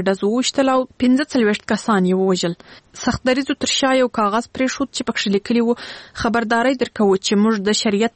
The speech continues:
د پلي کولو لپاره میدان ته راننوتلي یو.» له هغه راهیسې دغې ډلې پنځه دېرش پولیس په هدفي حملو کې وژلي، پر دوو ښوونځیو یې بریدونه او د بشري حقونو مدافع سبین محمود یې وژلي.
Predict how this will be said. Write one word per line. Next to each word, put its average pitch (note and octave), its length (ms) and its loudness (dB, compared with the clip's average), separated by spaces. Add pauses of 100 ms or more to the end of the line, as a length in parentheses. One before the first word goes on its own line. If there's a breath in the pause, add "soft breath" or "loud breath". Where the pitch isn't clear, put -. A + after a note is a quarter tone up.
د G3 100 -2
پلي G3 220 0
کولو A3+ 300 2
لپاره B3 400 0
میدان G3 420 0
ته G#3 360 0
راننوتلي F#3+ 720 0
یو.» F3+ 80 -8 (440 loud breath)
له C4 180 2
هغه D4+ 240 0
راهیسې D#4 380 -2 (200)
دغې A#3+ 180 2 (100)
ډلې A#3 240 0
پنځه G#3 300 2
دېرش G#3+ 160 -2 (100)
پولیس G3+ 320 0
په F#3+ 120 0
هدفي G#3 360 -2
حملو F#3+ 280 4
کې - 120 -2
وژلي، F#3 300 0 (100)
پر A3 180 -2
دوو A#3 220 2
ښوونځیو G3+ 440 2
یې F#3+ 120 0
بریدونه G#3 340 0 (160)
او G#3 140 2
د G3 100 0
بشري A#3 340 0
حقونو B3 360 0
مدافع F#3+ 480 0
سبین G#3 340 2
محمود G3+ 360 0
یې F#3 120 -2
وژلي. F3+ 280 -2